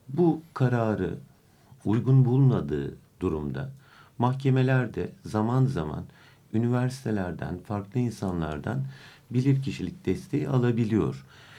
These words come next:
Bizim Türkiye'de itiraz ettiğimiz hadise sanki bunun mutlak ve zorunlu bir,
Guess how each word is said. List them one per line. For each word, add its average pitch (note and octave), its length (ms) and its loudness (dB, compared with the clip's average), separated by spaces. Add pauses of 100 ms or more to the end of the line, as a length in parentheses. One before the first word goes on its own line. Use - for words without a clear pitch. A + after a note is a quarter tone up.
(200)
Bizim D#3+ 260 -2
Türkiye'de C#3 500 0
itiraz A#2 400 0
ettiğimiz C#2+ 720 -4 (300)
hadise G2+ 640 -2 (800)
sanki C#3 720 0 (140)
bunun C3 480 4 (140)
mutlak B2+ 840 0
ve B2+ 100 6
zorunlu A#2+ 580 2
bir, - 440 -2